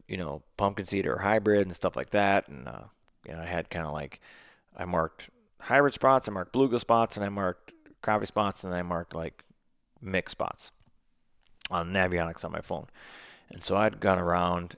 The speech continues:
and I was switching back and forth 'cause my one drill died on me. So I was using the same drill for both augers. Had, augers. I had this little, like, three-inch, um, camera auger that actually, it, it goes in reverse. You have to use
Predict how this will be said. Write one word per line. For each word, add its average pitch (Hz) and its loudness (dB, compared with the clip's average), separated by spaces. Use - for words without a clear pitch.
and 92 -6
I 87 -2
was 82 -4
switching 107 -2
back 95 -2
and - -16
forth 87 0
'cause - -14
my 80 -8
one 131 2
drill 101 0
died 85 0
on 80 -4
me. 90 -4
So 95 0
I 90 4
was 90 -6
using 107 -4
the 98 -6
same 151 0
drill 120 8
for 107 -4
both 101 4
augers. 87 2
Had, 95 -6
augers. 95 4
I 92 -10
had 98 0
this 101 -4
little, 98 0
like, 82 -2
three-inch, 120 -2
um, 87 -2
camera 127 4
auger 87 2
that 107 -4
actually, 101 0
it, 92 -6
it 92 -14
goes 110 6
in 92 0
reverse. 92 2
You 107 6
have 92 2
to - -8
use 92 -2